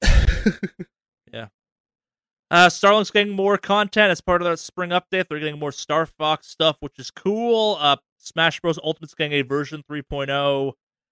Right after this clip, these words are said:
Speaker 2: Uh, Joker will be out sometime in April, it appears. I'm hoping that the announcement of who's next will happen as part of that,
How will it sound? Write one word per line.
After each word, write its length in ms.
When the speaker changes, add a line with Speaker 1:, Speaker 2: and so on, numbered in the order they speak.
Speaker 2:
Uh, 340
Joker 420
will 120
be 180
out 180
sometime 800
in 240
April, 360
it 80
appears. 520
I'm 140
hoping 420
that 220
the 100
announcement 440
of 40
who's 220
next 380
will 160
happen 340
as 160
part 160
of 100
that, 280